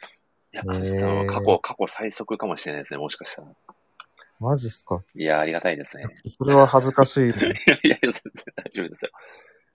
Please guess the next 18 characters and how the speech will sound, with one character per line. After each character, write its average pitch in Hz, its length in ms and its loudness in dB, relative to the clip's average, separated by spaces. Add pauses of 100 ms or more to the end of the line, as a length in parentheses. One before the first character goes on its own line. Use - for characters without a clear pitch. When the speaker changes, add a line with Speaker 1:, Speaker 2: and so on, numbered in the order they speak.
(140)
Speaker 2:
<laughs> 139 40 -2
Speaker 1:
い 143 1160 6
や 104 60 0
ー、 101 60 -6
で 147 80 4
は、 135 140 0 (640)
じ - 80 -8
ゃ 185 40 -10
あ - 0 -
も 160 80 -12
う 107 60 -12
早 135 140 -10
速、 180 460 -2 (2750)
前 120 140 -6
工 156 140 -6
場 107 140 -4
か - 80 0
ら 76 240 2